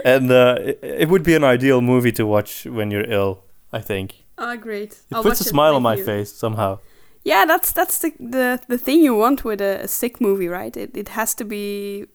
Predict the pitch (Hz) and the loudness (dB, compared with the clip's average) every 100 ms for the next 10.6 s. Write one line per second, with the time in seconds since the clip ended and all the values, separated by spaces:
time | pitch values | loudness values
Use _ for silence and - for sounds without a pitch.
0 | _ - - 202 208 208 208 202 185 180 | _ -12 -4 -2 -2 -4 -6 -6 -8 -8
1 | 185 185 190 - _ _ _ - 240 254 | -8 -8 -10 -14 _ _ _ -4 -2 -2
2 | - 233 226 220 214 220 220 - 208 196 | 0 0 0 -2 -2 -6 -10 -8 -8 -6
3 | 190 - 202 202 208 - - 233 233 214 | -8 -8 -8 -2 -4 -2 -2 0 0 -4
4 | - - - 226 - 190 196 202 196 - | -12 -8 -4 -4 -4 -6 -4 -4 -6 -8
5 | - 208 - 196 196 185 190 185 170 - | -8 -8 -6 -6 -6 -10 -10 -12 -12 -12
6 | 135 131 117 107 113 113 - 98 98 95 | 0 4 6 4 2 0 0 0 2 0
7 | 95 175 - - - _ _ _ _ _ | -2 -8 -14 -20 -20 _ _ _ _ _
8 | 190 254 339 - 262 247 233 240 269 - | 0 0 0 0 -2 0 -6 -6 -6 -10
9 | _ - 196 - - - _ _ - 208 | _ -6 -6 -6 -18 -20 _ _ -14 -6
10 | 226 214 - - 208 | -2 0 -2 -4 -4